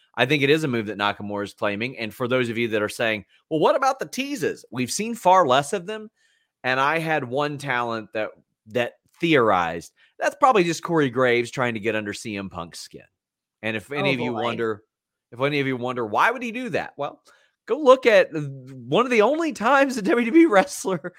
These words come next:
Speaker 1: or talent went on the record with me about something like that. And it was Corey Graves talking about why he didn't like C M Punk anymore, uh, in twenty eighteen. So there you go.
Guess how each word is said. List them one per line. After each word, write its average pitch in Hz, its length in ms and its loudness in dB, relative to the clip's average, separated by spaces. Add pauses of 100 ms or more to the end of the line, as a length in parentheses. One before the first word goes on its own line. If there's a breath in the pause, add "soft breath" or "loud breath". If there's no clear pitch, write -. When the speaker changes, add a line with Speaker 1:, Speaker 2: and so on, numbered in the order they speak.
(280 loud breath)
Speaker 1:
or 170 180 2
talent 175 480 -2
went 151 240 -4
on 208 240 2
the 233 80 0
record 156 680 0
with 120 240 -2
me 113 280 -6
about 117 560 -2
something 139 420 -6
like 110 280 -6
that. 110 180 0
And 135 80 -10
it 131 80 -10
was 131 140 -8
Corey 240 320 -4
Graves 147 360 -2
talking 139 300 -4
about 143 200 -4
why 110 200 -6
he 147 120 -8
didn't 139 220 -12
like 123 260 -6
C 135 200 -18
M 143 120 -16
Punk 156 260 -18
anymore, 82 340 -20 (760)
uh, 80 80 -18 (100)
in 95 180 -12
twenty 117 340 -14
eighteen. 127 480 -16
So - 180 -20
there 87 160 -8
you 90 100 -10
go. 95 280 -8